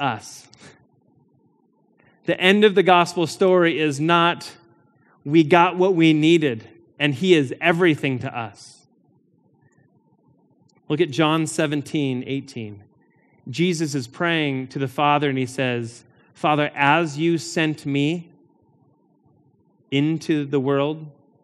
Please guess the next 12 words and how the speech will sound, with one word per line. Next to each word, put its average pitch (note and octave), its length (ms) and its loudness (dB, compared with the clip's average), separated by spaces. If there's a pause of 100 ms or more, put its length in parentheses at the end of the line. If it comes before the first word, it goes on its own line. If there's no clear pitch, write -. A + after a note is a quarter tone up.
(280)
for C#3+ 220 -8
these B2+ 160 -4
people C#3+ 340 -4
that A#2+ 140 -6
need B2+ 320 -4
God, C3+ 460 -4 (1300)
now B2 280 -2
what? A#2 280 -6 (1040)
I A#2+ 280 0
have A#2 340 -6
sent A2 440 -10 (2250)
them A#2 380 -4